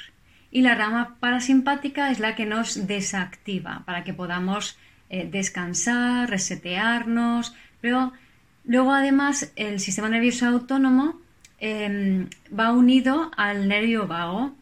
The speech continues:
que tiene dos partes, el frontal y el dorsal. Entonces, el nervio vago frontal inerva todo lo que es la cara, el pecho, corazón, ¿no?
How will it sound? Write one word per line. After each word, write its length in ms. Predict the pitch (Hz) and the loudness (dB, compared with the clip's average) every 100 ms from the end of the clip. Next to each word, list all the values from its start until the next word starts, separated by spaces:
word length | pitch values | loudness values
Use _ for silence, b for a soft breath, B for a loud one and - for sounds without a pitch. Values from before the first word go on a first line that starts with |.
| - | -8
que 120 | 190 | -6
tiene 220 | 202 202 | -4 -2
dos 260 | 185 185 - | -2 -6 -8
partes, 600 | 160 151 - 226 320 - | -10 -10 -8 -10 -8 -8
el 160 | 190 190 | -8 -6
frontal 520 | 226 247 247 330 370 | -2 -2 0 -4 -4
y 100 | 233 | -6
el 180 | 226 214 | -4 -4
dorsal. 480 | 202 196 - 151 147 _ _ b b | -6 -8 -10 -12 -14 _ _ b b
Entonces, 260 | 214 202 | -8 -4
el 100 | 220 | 2
nervio 360 | 240 285 285 277 | 4 4 4 2
vago 320 | 269 262 202 | 2 0 -4
frontal 840 | 190 196 202 196 190 - 240 277 - b b b b b | -6 -4 0 0 0 0 0 -2 -6 b b b b b
inerva 680 | 240 233 240 254 240 247 269 | 2 4 4 2 2 -2 -2
todo 100 | 208 | -4
lo 120 | 185 | -6
que 60 | 196 | -4
es 60 | |
la 200 | 214 247 | -2 -2
cara, 760 | 247 262 262 262 262 269 269 254 | 2 2 4 2 2 0 -2 -4
el 200 | 190 190 | -4 -4
pecho, 500 | 190 247 247 247 247 | -2 -4 -2 -2 -6
corazón, 640 | 190 175 185 - 247 240 247 | -6 -8 -8 -4 0 2 2
¿no? 200 | 240 | 2